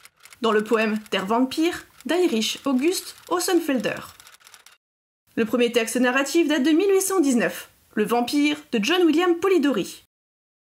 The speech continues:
L'un des personnages, Lord Ruthven, est un aristocrate londonien qui séduit des jeunes filles et les tue. Il ne craint pas la lumière du soleil, mais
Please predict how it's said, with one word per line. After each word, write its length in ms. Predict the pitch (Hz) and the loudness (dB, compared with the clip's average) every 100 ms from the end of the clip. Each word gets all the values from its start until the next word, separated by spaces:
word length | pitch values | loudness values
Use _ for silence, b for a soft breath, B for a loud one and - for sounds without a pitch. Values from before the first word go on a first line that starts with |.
| _ | _
L'un 120 | 165 | -4
des 120 | 190 | -2
personnages, 680 | 214 220 285 285 294 294 294 _ _ | -2 -2 2 2 2 0 -6 _ _
Lord 220 | - 208 214 | -2 -2 0
Ruthven, 520 | 240 247 294 294 302 - _ _ | 0 0 2 2 2 -8 _ _
est 180 | 247 240 | -2 0
un 140 | 233 | 2
aristocrate 640 | 220 220 226 220 214 208 | 0 0 -2 -2 -4 -2
londonien 580 | 240 240 254 294 330 403 - _ | 0 2 4 4 4 0 -10 _
qui 140 | - 262 | -6 -4
séduit 300 | 381 381 254 | 0 2 2
des 120 | 226 | 2
jeunes 180 | 233 277 | 2 0
filles 320 | - 370 359 - | 2 -2 -2 -2
et 120 | 415 | 2
les 180 | 320 220 | 2 0
tue. 480 | - 208 - - _ _ _ _ _ _ _ | -4 -4 -4 -12 _ _ _ _ _ _ _
Il 140 | 269 | 2
ne 80 | 247 | 2
craint 180 | 240 233 | 2 0
pas 140 | 226 | 2
la 80 | 226 | 2
lumière 260 | 233 233 226 | 2 2 2
du 100 | 254 | 0
soleil, 480 | 262 311 330 339 339 _ _ | 0 0 2 0 -2 _ _
mais 200 | 269 403 | 2 2